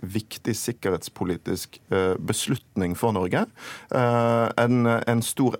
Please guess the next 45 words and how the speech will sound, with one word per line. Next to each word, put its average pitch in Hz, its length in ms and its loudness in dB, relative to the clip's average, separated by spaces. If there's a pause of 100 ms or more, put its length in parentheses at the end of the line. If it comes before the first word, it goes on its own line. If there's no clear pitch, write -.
endring 107 500 2
i 92 60 0
norsk 98 200 -4
sikkerhetspolitikk. 92 840 -4 (360)
Veldig, 107 640 0
veldig 113 360 0
lite 107 300 0
debatt, 110 440 -2 (260)
eh, 139 140 2
og - 260 0
en 240 260 0
av 92 80 0
grunnene 117 340 0
til - 120 -2
det, 180 120 2
mener 175 220 0
jeg, 156 200 2
er 143 180 0
et, 135 340 -2
rett - 200 -4
og 160 100 -2
slett 139 100 0
et - 140 -8
ideal 127 540 2
om 120 180 0
at 98 160 -2
den 117 200 0
type 87 240 -4
beslutninger 98 540 -4
skal 113 200 -2
vi 98 60 2
helst 110 200 -2
ikke, - 320 0
ikke 113 220 0
diskutere, 95 580 0 (300)
for 127 120 2
det 135 120 4
gir 131 160 4
et 123 100 2
slags - 220 -2
skinn 120 380 4
av 107 200 4
nasjonal, 107 640 2
eh, 107 300 2
enighet, 104 440 2